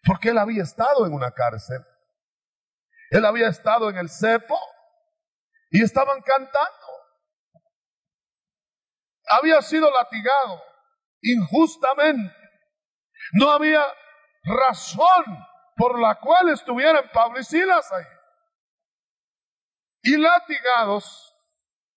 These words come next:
y prisioneros en la peor cárcel, metidos injustamente ahí,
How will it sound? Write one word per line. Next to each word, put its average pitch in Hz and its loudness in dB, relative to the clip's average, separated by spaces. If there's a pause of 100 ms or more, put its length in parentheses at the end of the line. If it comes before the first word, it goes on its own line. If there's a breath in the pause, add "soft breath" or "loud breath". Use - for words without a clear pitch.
y 240 -2
prisioneros 247 -2 (260)
en 285 -2
la 285 0
peor 254 -2
cárcel, 170 -4 (760)
metidos 247 -2
injustamente 240 -2
ahí, 185 -6